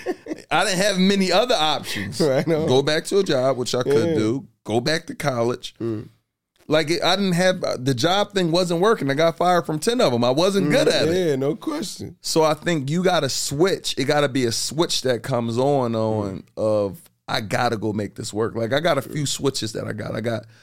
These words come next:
Speaker 2: the January first switch, which mean treat every day like it's January first. The
Speaker 1: Mm.
Speaker 2: concept, most people are the most excited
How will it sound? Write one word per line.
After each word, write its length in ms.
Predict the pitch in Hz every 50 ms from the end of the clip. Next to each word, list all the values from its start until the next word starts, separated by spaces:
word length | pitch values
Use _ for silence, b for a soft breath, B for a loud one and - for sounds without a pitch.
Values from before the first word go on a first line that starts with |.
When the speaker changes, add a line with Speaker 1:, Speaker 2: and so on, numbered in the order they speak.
| b b
Speaker 2:
the 100 | - 107
January 540 | 101 117 135 135 147 151 151 165 170 170 165
first 340 | - - 143 131 123 - -
switch, 340 | 113 117 117 101 - - -
which 240 | 113 110 110 -
mean 380 | 107 110 110 107 104 98 95 - b b b b b b b b
treat 280 | - - 151 139 139
every 220 | 135 139 147 151 147
day 180 | 139 135 139
like 220 | 139 135 131 123 135
it's 100 | 131 110
January 500 | 113 123 120 123 127 131 135 131 139 143
first. 480 | 139 - 110 104 107 120 - - - -
The 80 | 107
Speaker 1:
Mm. 60 | 110
Speaker 2:
concept, 600 | 113 139 139 143 147 143 - 135 123 - - - _ _ _ _ _ _ _ -
most 260 | 117 135 147 143 -
people 300 | 151 165 151 - 143 131
are 100 | 123 120
the 80 | 113 110
most 320 | 110 120 127 131 - -
excited 560 | - - - - 127 120 120 123 117 113 -